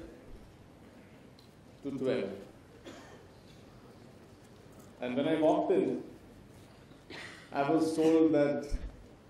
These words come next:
you know, the earlier session is going on and your session will spill over beyond twelve.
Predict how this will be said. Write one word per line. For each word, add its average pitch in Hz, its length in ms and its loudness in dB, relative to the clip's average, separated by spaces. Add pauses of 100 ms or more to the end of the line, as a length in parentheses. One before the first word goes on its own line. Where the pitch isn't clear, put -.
(580)
you 135 100 0
know, 143 140 2
the 139 100 4
earlier 143 520 2
session 135 320 -2 (100)
is 123 140 -6
going 143 320 -2
on - 360 -6 (1400)
and 127 440 -6 (320)
your 147 340 4
session 139 540 0
will 123 360 -2 (760)
spill 156 380 2
over 127 400 4
beyond 117 640 -2
twelve. 113 320 -4